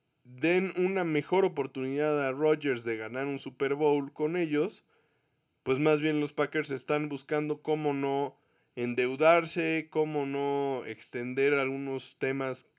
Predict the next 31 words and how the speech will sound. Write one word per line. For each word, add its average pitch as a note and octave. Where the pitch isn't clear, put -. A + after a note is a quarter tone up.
de, A2+
de B2
dinero C3+
más C3+
allá C3
de B2
lo A2+
que C3+
ellos A#2+
quieren, F3
para C3
no D3
hipotecar D3
el C3+
futuro C#3+
hasta B2
cierto C#3
punto, D3
en D3+
lugar E3
de D3+
realmente C#3+
comprometerse D3
a B2
ganar B2
con C3+
Rodgers B2+
en G#2+
este A2+
momento, C#3
¿no? D#3